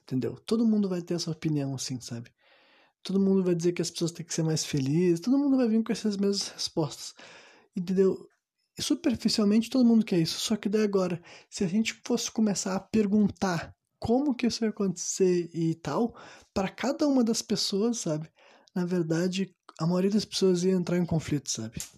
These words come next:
Justamente porque é o que eu vejo que, porra, eu me distraí aqui porque caiu um, um pedaço assim do, do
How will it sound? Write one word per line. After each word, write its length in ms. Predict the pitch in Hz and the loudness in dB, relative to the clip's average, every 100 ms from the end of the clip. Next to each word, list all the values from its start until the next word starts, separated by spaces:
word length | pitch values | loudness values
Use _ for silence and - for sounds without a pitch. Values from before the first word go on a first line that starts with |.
| _ | _
Justamente 580 | 170 175 - 175 175 175 | -8 -6 -4 -4 -4 -6
porque 440 | - 170 - 180 165 - _ _ _ _ _ _ _ _ _ _ _ _ _ _ _ _ _ _ _ | -10 -10 -4 -2 -4 -12 _ _ _ _ _ _ _ _ _ _ _ _ _ _ _ _ _ _ _
é 100 | 185 | -2
o 100 | 190 | 0
que 100 | 165 | 2
eu 100 | 190 | 0
vejo 300 | 170 180 170 | 0 -2 -6
que, 280 | - 185 175 165 | -6 -6 -4 -6
porra, 200 | - 160 | -6 -6
eu 60 | 151 | -4
me 80 | 160 | -6
distraí 320 | - 160 165 | -6 -2 -2
aqui 160 | 165 160 | 0 -4
porque 220 | - - | -6 -8
caiu 320 | 165 160 160 | -2 0 0
um, 180 | 165 156 _ _ - | 0 -2 _ _ -16
um 60 | 139 | -6
pedaço 500 | - 165 147 160 - | 0 0 2 0 0
assim 260 | 170 - 165 | -4 -4 -4
do, 160 | 165 151 _ _ _ - | -4 -6 _ _ _ -12
do 140 | 156 | -12